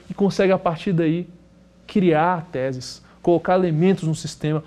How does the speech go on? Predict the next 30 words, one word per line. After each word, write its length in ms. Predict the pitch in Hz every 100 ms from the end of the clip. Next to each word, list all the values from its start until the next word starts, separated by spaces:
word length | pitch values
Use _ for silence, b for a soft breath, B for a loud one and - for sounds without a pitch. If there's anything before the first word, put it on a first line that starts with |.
| B B
pra 140 | 170
justificar 420 | 165 180 165 196
uma 100 | 190
ação 240 | 165 190 185
que, 120 | 190 175 160 -
que 80 | 180
não 120 | 180
seria 300 | 180 185 180
justa 280 | 151 190 180
caso 200 | 175 165
houvesse 260 | 160 165
uma 80 | 165
punição, 480 | 156 156 - - 156
por 160 | 151 135
exemplo, 360 | 120 139 139 - B B
como 180 | 165 156
é 80 | 160
a 40 |
teoria 260 | 160 151 147
da 80 |
imputação 520 | 151 - 151 127 - 151
objetiva, 600 | 143 135 - - 156 139 B B
que 80 | -
traz 180 | 165
considerações 500 | 165 160 160 151 160
importantes 640 | 156 - 214 - 170 180 -
sobre 200 | 160 147
nexo 280 | 151 147 135
de 60 |
causalidade 600 | 117 139 139 127 135 143